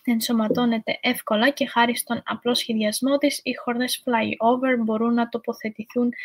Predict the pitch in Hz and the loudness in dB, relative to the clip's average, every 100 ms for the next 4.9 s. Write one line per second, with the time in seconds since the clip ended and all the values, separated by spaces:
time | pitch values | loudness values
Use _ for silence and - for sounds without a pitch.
0 | - - - - 254 254 262 240 233 226 | -12 -14 -14 -4 -4 -2 -2 -2 -2 -4
1 | 220 - 226 233 226 - 214 247 294 - | -6 -2 0 2 2 0 2 2 2 -2
2 | - 226 233 254 240 226 214 208 277 320 | -2 0 0 0 -2 0 0 2 0 0
3 | - - 233 - 233 - 214 220 - - | -6 -8 -8 -6 -8 -2 -2 -2 -4 -6
4 | 262 - - - - 277 285 226 208 | -6 -4 -10 0 6 8 8 4 0